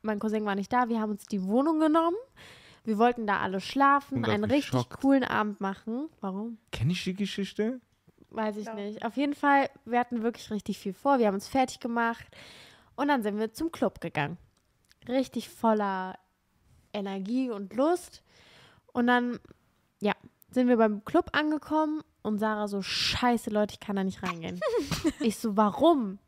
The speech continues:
Speaker 1: Und ich glaub, das war, wär mein erstes Mal achtzehner Club gewesen oder so, keine Ahnung. Und dann guck ich die so an, ich so, „Warum?“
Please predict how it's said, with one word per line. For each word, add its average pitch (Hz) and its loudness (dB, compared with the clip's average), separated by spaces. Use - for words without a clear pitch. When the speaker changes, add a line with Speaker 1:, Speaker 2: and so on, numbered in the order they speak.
Speaker 1:
Und 285 0
ich 214 -4
glaub, 269 4
das 240 -4
war, 262 4
wär 240 2
mein 240 0
erstes - 0
Mal 226 0
achtzehner - -8
Club - -8
gewesen 175 -2
oder 170 -2
so, 165 -6
keine 220 -2
Ahnung. 170 -4
Und 247 -2
dann 233 0
guck 254 -6
ich - -14
die 247 -6
so 220 -2
an, 220 0
ich 240 -6
so, 190 -8
„Warum?“ 202 -2